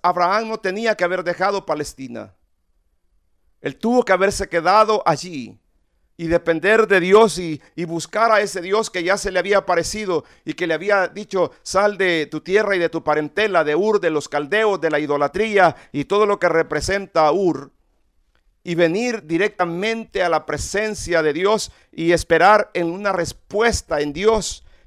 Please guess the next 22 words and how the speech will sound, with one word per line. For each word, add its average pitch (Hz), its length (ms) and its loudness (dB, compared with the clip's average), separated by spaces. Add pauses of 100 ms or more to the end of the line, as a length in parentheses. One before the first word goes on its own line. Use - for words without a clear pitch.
(100)
Y 160 140 -4
Dios 220 480 4
iba 208 260 0
a 180 60 4
hacer 220 260 -2
un 196 140 -4
milagro, 185 600 2 (840)
como 160 220 0
los 165 200 0
que 170 180 0
hizo, 185 540 -8 (160)
ah, 156 320 4
ah, 151 280 8
posteriormente. 180 880 0
Sabemos 185 420 2
tantos 190 380 0
milagros 180 440 4
que 165 120 -2
Dios 175 200 0
hizo 185 220 -8
con 156 160 -4
Abraham. 165 600 2